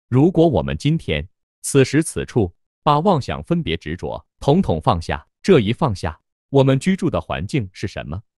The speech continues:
跟极乐世界一样，大地是琉璃，你所看到所有的都是七宝变现的，跟极乐世界没有两样。十报庄严土就现前了，你自己的心现的，自己的识变的，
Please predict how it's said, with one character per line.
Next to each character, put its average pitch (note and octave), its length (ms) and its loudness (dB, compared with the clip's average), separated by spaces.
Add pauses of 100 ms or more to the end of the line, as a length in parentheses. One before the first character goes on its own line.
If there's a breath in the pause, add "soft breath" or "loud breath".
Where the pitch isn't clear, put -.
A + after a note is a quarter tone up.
(180)
跟 G#3+ 220 4
极 G#3 140 0
乐 D#3 120 2
世 C#3+ 220 -2
界 F3+ 140 0
一 C#2 180 -6
样， D2+ 220 -6 (400)
大 F3 180 6
地 C#3+ 160 2
是 A2 180 0
琉 D2+ 220 -2
璃， D#2 280 -8 (200)
你 D3 160 4
所 F2+ 220 2
看 - 180 0
到 G2 120 0
所 F#2 260 -4
有 D#2 180 -4
的 C#2+ 180 -8 (300)
都 D#3+ 160 6
是 C#3 140 -2
七 - 220 -4
宝 D2 180 -4
变 D#2+ 180 -4
现 F2 260 -4
的， C2 200 -12 (140)
跟 A3 200 6
极 B2 160 -2
乐 D#3 140 2
世 B2 200 -2
界 F2+ 300 0
没 G2 140 0
有 D#3+ 140 -2
两 D2 200 -6
样。 E2+ 220 -8 (180)
十 D#3+ 220 2
报 F3 160 6
庄 F#3+ 180 2
严 D#3 200 0
土 - 320 -6
就 A#2+ 120 0
现 A2+ 200 0
前 C2 260 -10
了， F#2 100 -6 (520)
你 D#3 160 4
自 F#3 180 2
己 F#2+ 100 -4
的 C#2+ 140 -2
心 C#3+ 180 0
现 B2+ 300 0
的， C#2 180 -8 (380)
自 G3+ 220 4
己 E2 160 -4
的 - 80 -2
识 - 200 -6
变 A#2 280 2
的， C2+ 180 -6